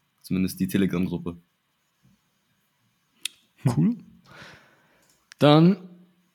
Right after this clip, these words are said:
Speaker 2: kommen wir bereits zu den Shoutouts. Shoutouts findet ihr auf der Website einundzwanzig Punkt space. Da könnt ihr auf Shoutouts draufklicken und dann könnt ihr uns Satoshis zukommen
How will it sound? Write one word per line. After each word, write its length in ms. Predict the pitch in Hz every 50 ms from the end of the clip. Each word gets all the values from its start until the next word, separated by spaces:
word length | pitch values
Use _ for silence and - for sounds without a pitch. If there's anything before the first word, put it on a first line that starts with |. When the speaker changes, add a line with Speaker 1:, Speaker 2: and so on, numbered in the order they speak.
| _ _ _ _ _ _
Speaker 2:
kommen 520 | - - 135 135 131 135 139 135 131 131
wir 300 | 131 139 151 165 165 165
bereits 460 | 160 - - 117 95 87 117 139 135 -
zu 100 | - 135
den 180 | 123 117 110 101
Shoutouts. 1200 | - - - - - - 123 117 131 151 165 139 120 127 147 190 202 - - - - - - - - - _ _ _ _ _ -
Shoutouts 1080 | - - - - 139 101 104 120 - - 113 110 120 131 - - - - - - - - _
findet 400 | - - - 131 131 127 120 -
ihr 320 | 95 113 127 135 - -
auf 260 | 107 110 110 110 110
der 300 | - - 101 104 104 107 107 - 101 101
Website 460 | 107 123 135 - - 139 127 123 120
einundzwanzig 580 | 85 101 123 123 113 - 123 120 - - -
Punkt 260 | - - 120 113 - -
space. 600 | - - _ - 135 147 165 180 175 - - -
Da 160 | 110 110 123
könnt 340 | - - - 131 127 123 -
ihr 180 | 127 123 80
auf 160 | 98 113 -
Shoutouts 600 | - - - 123 120 123 127 123 117 113 113 -
draufklicken 760 | - 113 101 143 - - - 143 147 147 - - - 147 147
und 380 | 135 - - 120 120 120 - -
dann 180 | 113 117 117
könnt 240 | - - 120 120 113
ihr 140 | 117 104 78
uns 240 | 95 110 110 - -
Satoshis 680 | - 101 - - - - 147 143 - - 165 156 - -
zukommen 360 | - 170 175 175 - 170 160